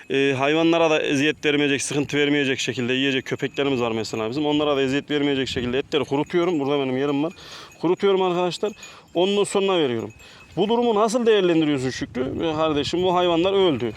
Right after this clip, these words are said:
Bunun neresinden dolu bakacağız da yani zarar etmeyeceğiz? Kendimizi mutlu hissedeceğiz." Şöyle ki arkadaşlar şimdi bu hayvanlarımız bizim öldükten sonra dediğim gibi zaten bunlar gitmiş hayvan.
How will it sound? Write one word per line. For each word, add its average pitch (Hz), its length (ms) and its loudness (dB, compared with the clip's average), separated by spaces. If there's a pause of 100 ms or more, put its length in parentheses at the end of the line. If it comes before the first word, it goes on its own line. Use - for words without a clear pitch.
(160)
Bunun 175 280 0
neresinden 185 520 2
dolu 151 180 2
bakacağız 139 520 0
da 139 80 0
yani 135 340 0 (480)
zarar 135 320 2
etmeyeceğiz? 135 840 -2
Kendimizi 135 420 -2
mutlu 127 280 -4
hissedeceğiz." 127 600 -6 (1600)
Şöyle 190 340 0
ki 180 140 0
arkadaşlar 156 440 0
şimdi 165 260 -2
bu 165 120 0
hayvanlarımız 180 640 2
bizim 170 220 0 (360)
öldükten 170 500 0
sonra 165 400 0 (680)
dediğim 185 300 4
gibi 147 160 2
zaten 180 400 2
bunlar 165 240 4
gitmiş 220 360 0
hayvan. 113 280 -2